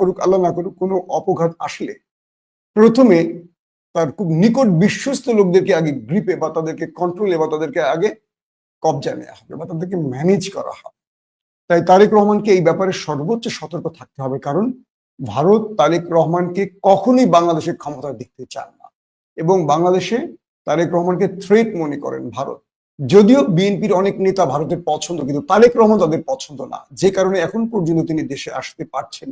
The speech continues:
না। মনে রাখবেন, যারা বিএনপিকে ভালোবাসেন, কথায় কথা তো বট বাহিনী বলেন, এটা সেটা বলেন, একটু চিন্তা করবেন। দ্বিতীয় বিষয়টি আসি, রয়ের মিশনে সে আরো বলা হয়েছে যে আমাদের বৈষম্য বিরোধী আন্দোলনের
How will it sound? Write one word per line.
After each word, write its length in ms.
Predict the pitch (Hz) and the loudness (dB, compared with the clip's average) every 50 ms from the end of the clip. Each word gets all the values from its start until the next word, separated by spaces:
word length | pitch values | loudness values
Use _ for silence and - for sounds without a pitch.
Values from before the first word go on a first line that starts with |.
| 123 123 | -10 -10
না। 80 | 123 - - - _ _ _ _ _ _ _ _ - | -10 -12 -14 -16 _ _ _ _ _ _ _ _ 0
মনে 220 | 165 175 190 202 202 202 | 4 6 6 6 6 6
রাখবেন, 240 | 180 165 170 165 160 151 | 4 4 4 2 2 2
যারা 140 | 160 156 156 147 | 2 0 0 0
বিএনপিকে 420 | 156 156 156 143 139 160 147 147 123 113 | 0 -2 -2 -2 -4 -6 -6 -6 -6 -6
ভালোবাসেন, 460 | 139 160 151 131 123 - - 123 - _ _ _ _ _ _ _ _ _ _ _ _ _ _ _ _ - | -4 -4 -4 -4 -6 -10 -12 -16 -18 _ _ _ _ _ _ _ _ _ _ _ _ _ _ _ _ -6
কথায় 240 | 170 - 165 180 180 | -4 -2 -2 0 0
কথা 120 | 180 180 170 175 | 0 0 0 0
তো 60 | 175 151 | 0 2
বট 140 | 160 170 170 165 156 | 4 4 4 4 2
বাহিনী 220 | 170 160 170 185 190 160 160 | 2 2 2 0 0 0 0
বলেন, 160 | 160 165 165 160 160 | 0 2 0 0 0
এটা 120 | 160 170 - | -2 -2 -4
সেটা 160 | - 135 165 165 156 165 | -4 -4 -2 0 2 2
বলেন, 160 | 185 202 196 - 160 | 2 2 2 0 -2
একটু 120 | - 214 196 - | -6 -6 -6 -4
চিন্তা 180 | 214 180 175 170 - | -4 -2 -2 -2 -2
করবেন। 240 | - - _ _ _ _ _ _ _ _ _ _ _ _ _ _ _ _ _ _ _ _ _ _ - 135 120 | -4 -12 _ _ _ _ _ _ _ _ _ _ _ _ _ _ _ _ _ _ _ _ _ _ -8 0 4
দ্বিতীয় 260 | 170 247 240 233 262 240 202 | 6 6 8 8 6 6 6
বিষয়টি 260 | 165 - 170 - - 127 - | 4 2 0 -2 -2 -4 -8
আসি, 140 | - - - - _ _ _ _ _ _ _ _ _ _ _ _ _ _ _ - | -10 -16 -20 -20 _ _ _ _ _ _ _ _ _ _ _ _ _ _ _ -10
রয়ের 400 | 143 139 165 190 226 247 254 220 - 160 170 160 | -2 2 6 8 8 8 8 6 4 -2 0 0
মিশনে 360 | 196 - - 254 233 180 147 143 151 - - _ _ _ _ _ _ _ _ _ _ _ _ _ | 0 0 2 0 0 0 -2 -4 -8 -12 -16 _ _ _ _ _ _ _ _ _ _ _ _ _
সে 100 | - 190 175 170 165 - - - - | 2 4 4 4 4 2 -2 2 6
আরো 120 | 196 240 233 240 | 6 8 8 8
বলা 160 | 233 233 208 180 | 8 6 6 4
হয়েছে 220 | 175 165 165 170 170 156 | 4 2 2 0 -2 -2
যে 100 | 180 180 156 147 - - _ _ _ _ _ _ - | -2 -4 -4 -4 -8 -12 _ _ _ _ _ _ -6
আমাদের 320 | - 165 165 180 165 180 160 | -4 -2 -2 0 0 2 4
বৈষম্য 340 | 175 190 - - 233 220 226 220 180 | 4 2 2 2 -2 0 0 0 0
বিরোধী 280 | 185 180 190 165 190 190 - - 165 | 0 0 0 0 -2 -2 -2 -4 -4
আন্দোলনের 380 | 165 165 170 180 180 185 175 | -4 -2 -2 -2 -2 -2 -4